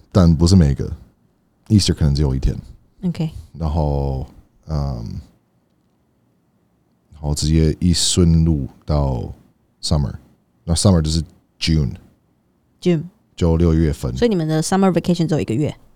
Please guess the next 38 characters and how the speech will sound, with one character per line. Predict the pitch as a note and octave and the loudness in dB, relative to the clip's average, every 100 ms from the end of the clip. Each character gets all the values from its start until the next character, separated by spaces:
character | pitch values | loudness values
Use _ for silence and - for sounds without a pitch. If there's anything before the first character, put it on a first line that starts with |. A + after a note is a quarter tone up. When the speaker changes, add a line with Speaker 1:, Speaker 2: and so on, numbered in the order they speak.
| - - | -20 -12
Speaker 1:
三 | - D2 | -2 0
个 | D2+ | 2
月。 | C#2+ C#2 - _ _ | 2 0 -6 _ _
Speaker 2:
三 | - - - D#4 E4+ | -20 -12 -6 -2 -2
个 | B3 | 0
月 | G#3 G3 E3+ | 0 -2 -2
哦。 | D3+ - | -4 -2
Speaker 1:
June, | F2 F2 F2+ F2+ | 4 6 6 4
July | E2 E2 E2+ E2 | 4 2 4 6
and | |
August。 | F2 E2 C#2+ - - - _ - | 4 4 0 -6 -10 -18 _ -16
Speaker 2:
哇。 | - | -2
Speaker 1:
然 | E2 | 2
后 | F2 | 4
我 | E2+ | 4
们 | E2+ | 2
开 | - | 2
始 | E2+ D#2 | 2 2
是 | F2 | 0
late | D#2+ E2 | 0 0
August, | - D2+ D#2 | 0 -2 0
early | D#2+ D2+ C2 | 0 -2 -4
September。 | - - D2 D#2 - _ | -6 -2 -2 -4 -10 _
Speaker 2:
OK。 | G#3+ G3 E3+ D#3 E3+ - | -8 -6 -4 -6 -8 -14
Speaker 1:
对， | - D3 | -8 -4
Speaker 2:
跟 | - F3 | 0 2
台 | |
湾 | |
差 | |
不 | |
多。 | |
Speaker 1:
我 | |
们 | E3+ | 2
是 | E3 | 2
三 | D#3+ E2 | 2 2
个 | D2+ | 2
月， | D3+ D3+ D#3+ - | 2 0 -2 -6
对。 | C#3+ | -8